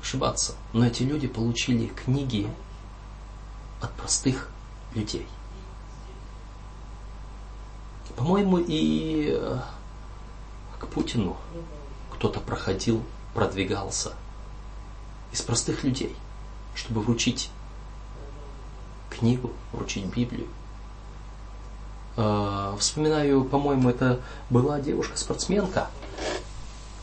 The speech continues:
из Краснодара или Краснодарского края, которая была на приёме у Путина или у Медведева, кто их награждал. И она там поделилась, и она там преподнесла книгу.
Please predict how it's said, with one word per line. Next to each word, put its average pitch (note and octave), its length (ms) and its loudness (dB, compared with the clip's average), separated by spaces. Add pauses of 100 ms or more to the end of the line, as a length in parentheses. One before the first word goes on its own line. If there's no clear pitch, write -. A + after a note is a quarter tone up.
(120)
из - 420 4
Краснодара - 500 2
или F#2+ 120 -2
Краснодарского A#2+ 680 2
края, - 340 0
которая A#2+ 360 4
была A#2+ 240 4
на A2+ 80 2
приёме B2 480 6 (960)
у A#2 80 8
Путина A2+ 380 4
или G2+ 140 2
у G2+ 40 6
Медведева, G#2 480 2 (260)
кто - 160 4
их A2 160 2
награждал. G2+ 540 4 (1160)
И - 60 4
она A#2+ 180 8
там C3 360 0
поделилась, A2 600 2 (540)
и - 40 0
она G#2+ 160 4
там B2 320 4 (140)
преподнесла G#2 640 2
книгу. B2+ 200 2